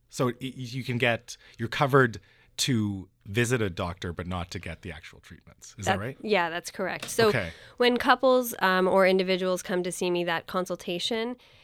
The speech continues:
Speaker 2: including the, um, or the, most of the blood work, um,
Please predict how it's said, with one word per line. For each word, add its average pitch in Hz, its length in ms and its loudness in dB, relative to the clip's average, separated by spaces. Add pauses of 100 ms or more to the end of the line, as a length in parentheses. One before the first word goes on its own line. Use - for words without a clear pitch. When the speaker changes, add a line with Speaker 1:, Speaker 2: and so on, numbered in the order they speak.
Speaker 2:
including 247 680 2
the, 190 360 2
um, 165 440 -2 (340)
or 196 140 2
the, 180 200 -8
most 196 500 2
of 185 100 0
the 175 100 -2
blood 170 260 -6
work, 175 460 -6
um, 165 460 -6